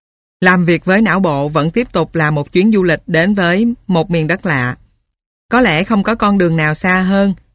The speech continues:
như đi từ tế bào thần kinh của loài sên biển đến việc lý giải cảm nhận, tư duy và hành xử của con người.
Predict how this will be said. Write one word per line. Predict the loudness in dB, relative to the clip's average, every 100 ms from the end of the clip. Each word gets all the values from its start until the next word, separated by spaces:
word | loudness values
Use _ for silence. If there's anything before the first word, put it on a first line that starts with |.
| _ -2
như | 0
đi | 2 0
từ | 0 -2
tế | 0 0
bào | 0 -2
thần | -4 -2
kinh | -2
của | -2 -2
loài | -2 -2
sên | 0 0
biển | 0 -2 -4 -8 _ _ _
đến | 0 2
việc | 0 0
lý | -2
giải | 0 -4
cảm | -4 -4 -2
nhận, | -2 -4 -8 _ _ _
tư | 0 2
duy | 2 2 0
và | -2
hành | -2 -2
xử | -2 -2 -4 -6
của | -6 -6
con | -4 -2
người. | -2 -4